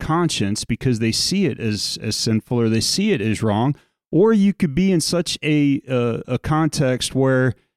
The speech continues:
somebody in your midst could be an alcoholic, and you would never want to lead that person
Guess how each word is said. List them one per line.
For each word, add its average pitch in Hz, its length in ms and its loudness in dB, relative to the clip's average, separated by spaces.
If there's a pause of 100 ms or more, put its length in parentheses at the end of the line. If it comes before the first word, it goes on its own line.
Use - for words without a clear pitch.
(280)
somebody 170 680 2
in 170 100 4
your 160 140 4
midst 156 500 2
could 151 200 2
be 160 300 2
an 156 120 0
alcoholic, 175 880 -2 (640)
and 147 220 4
you 180 100 4
would 165 140 4
never 170 380 2
want 165 280 2
to 156 140 0
lead 160 420 2
that 160 280 -2
person 135 720 0